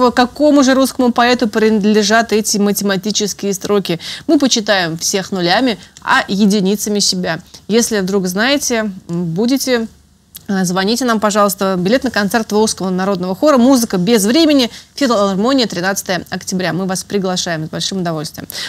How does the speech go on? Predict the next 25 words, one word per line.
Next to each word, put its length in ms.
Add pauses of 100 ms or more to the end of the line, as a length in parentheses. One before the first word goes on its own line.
(100)
Ну, 280
а, 440
вопрос 560
у 60
меня 180
такой. 300
Вот 160
смотрите, 600
э, 340 (400)
вступление 640 (100)
в 340
Союз 280
писателей 480
России. 440
Ещё 220
никто 340
из 300
вас 300
не 260
член 360
Союза 300
писателей 400
Самарской 560
области 420 (320)
России. 500